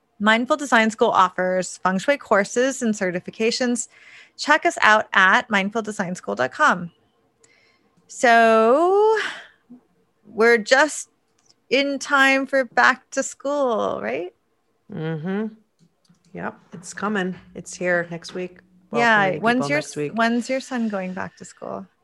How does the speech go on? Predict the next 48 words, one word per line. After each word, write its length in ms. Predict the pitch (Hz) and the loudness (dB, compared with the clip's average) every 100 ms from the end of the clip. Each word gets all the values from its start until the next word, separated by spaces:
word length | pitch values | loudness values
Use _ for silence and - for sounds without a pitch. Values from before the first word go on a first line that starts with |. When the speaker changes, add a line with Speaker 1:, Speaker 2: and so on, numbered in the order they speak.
| _ - _ | _ -20 _
Speaker 2:
Um, 800 | 202 190 190 185 190 196 190 190 - - _ - - - - | 4 6 6 4 2 0 -2 -4 -12 -20 _ -20 -16 -16 -16
he 560 | - - 208 202 202 196 | -20 -10 -4 -2 -2 0
goes 300 | 202 196 180 | 2 2 2
back 240 | 190 180 | 2 0
just 180 | 185 175 | -2 -4
after 240 | 180 180 | -4 -2
Labor 240 | 170 170 165 | -2 0 -2
Day. 220 | 151 151 - - - _ _ - | -8 -12 -20 -20 -20 _ _ -10
Speaker 1:
Mm. 420 | 202 214 220 214 | -6 -4 -2 -2
Speaker 2:
Yep. 220 | 208 196 - _ _ 262 | -2 -4 -10 _ _ -2
Speaker 1:
Do 60 | |
you 60 | 339 | 0
have, 260 | 440 339 - | 0 -6 -2
oh, 60 | 226 | 0
you 80 | 247 | 2
Speaker 2:
So 60 | |
Speaker 1:
have 80 | 294 | 0
a 60 | 320 | -2
different 340 | 277 277 208 | -2 -4 -4
Labor, 300 | 214 214 214 | -4 -4 -6
do 60 | 208 _ 247 | -8 _ -4
you 40 | |
have 80 | 254 | -4
the 60 | |
same 240 | 262 262 247 | -6 -6 -2
Labor 180 | 240 302 | 0 0
Day 120 | 339 | 0
Speaker 2:
No, 100 | 339 | -2
Speaker 1:
in 20 | |
Speaker 2:
I 60 | 330 | -2
think 160 | - | -4
Speaker 1:
Canada? 140 | 349 - | -4 -6
Speaker 2:
it's 60 | |
the 60 | 240 | -8
same. 400 | 220 190 185 - _ - | -4 -4 -4 -10 _ -8
I 20 | |
think 200 | 214 240 | -4 -4
Speaker 1:
Mm. 20 | |
Speaker 2:
it's 140 | 220 - | -6 -14
the 80 | 196 | -10
same. 240 | 170 165 | -8 -8
It's, 240 | 165 _ - | -10 _ -10
like, 140 | - | -8
the 60 | 175 | -4
first 280 | 196 185 | -2 -2
weekend 480 | 190 170 165 160 151 | -4 -2 0 0 -4
of 120 | 139 | -6
September, 640 | - 170 160 156 202 247 | -12 -4 -2 2 0 0